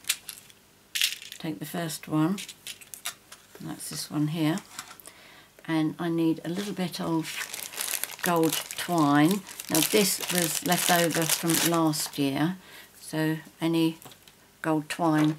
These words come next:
that you have, just take a small bit, fold it in half,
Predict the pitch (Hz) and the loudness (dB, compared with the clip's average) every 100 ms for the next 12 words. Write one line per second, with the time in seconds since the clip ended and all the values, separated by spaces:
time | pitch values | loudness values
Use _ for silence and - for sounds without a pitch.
0 | - 165 - 147 147 147 139 180 - - | -2 -4 0 -2 2 2 2 0 -4 -12
1 | - - - - - - - - - - | -20 -20 -20 -20 -20 -20 -20 -20 -20 -20
2 | - _ _ _ _ - - - - - | -20 _ _ _ _ -20 -20 -8 -6 -6
3 | - 175 156 170 156 151 - - 208 190 | -6 -6 -4 -6 -6 -8 -16 -8 -6 -2
4 | 160 147 - - 196 190 165 160 160 147 | 0 0 -2 -4 -4 -2 -2 0 4 4
5 | 156 - | 2 -2